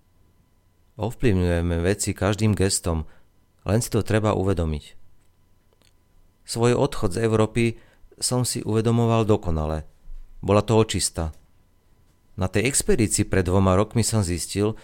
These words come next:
že môj satelit, dovtedy nevyhnutný na existovanie,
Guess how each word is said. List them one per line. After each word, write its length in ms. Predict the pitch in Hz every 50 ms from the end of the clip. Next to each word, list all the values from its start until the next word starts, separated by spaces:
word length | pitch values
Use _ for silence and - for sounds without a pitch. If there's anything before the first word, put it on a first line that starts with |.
| - - _ _ _ _ _ -
že 160 | 92 104 113
môj 160 | 120 120 113
satelit, 640 | - 147 156 160 - 104 95 98 110 107 - - - _ _ _ _ _ _
dovtedy 640 | - - 92 87 - - 95 87 95 95 - - _ _ -
nevyhnutný 720 | 95 98 110 120 110 92 87 90 92 - - 95 95 92
na 160 | 90 90 90
existovanie, 800 | 101 107 110 120 - - - 110 95 101 98 101 101 104 208 208